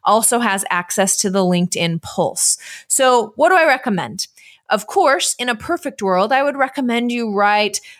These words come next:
uh, perfectly unique content on the LinkedIn Pulse, and you do that every day, but that would be really crazy, and that's not gonna happen. So at a minimum, this is what I recommend that you do on LinkedIn Pulse.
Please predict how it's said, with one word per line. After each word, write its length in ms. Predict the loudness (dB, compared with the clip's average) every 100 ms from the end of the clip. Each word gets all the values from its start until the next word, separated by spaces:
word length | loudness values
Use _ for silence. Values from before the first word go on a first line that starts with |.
| -2
uh, 260 | 2 2 0 -8 _ _ _
perfectly 680 | 0 0 2 -2 -2 -2 -2
unique 600 | 0 0 2 2 0 -4
content 560 | -8 -2 0 0 -2 0
on 160 | 0 2
the 80 |
LinkedIn 360 | 2 2 0 -2
Pulse, 300 | 2 2 2
and 140 | 2
you 80 | 2
do 160 | 2 4
that 100 | 4
every 280 | 4 2 2
day, 300 | 0 -2 -4
but 160 | -8 -8 _
that 240 | 0 0 0
would 180 | 0
be 220 | 2 2 2
really 420 | 2 2 2 0
crazy, 560 | 0 0 0 -2 -4 -6 -12 -2
and 960 | 0 2 2 2 2 4 2 0 -2 _ -2
that's 180 | 0 0
not 80 |
gonna 100 | -4
happen. 240 | -6 -8 -12 _ -12 -12 -4
So 560 | 0 2 4 4 0 -2
at 300 | 2 4 2
a 20 |
minimum, 640 | 2 0 2 2 2 0 -2
this 220 | -2 -2
is 100 | 0
what 160 | 0
I 120 | 2 2
recommend 520 | 0 -2 -2 0 0
that 100 | 0
you 120 | -2
do 200 | 0 0
on 200 | 0 -2
LinkedIn 480 | -2 -4 -4 -4 -2
Pulse. 460 | 0 0 -2 -8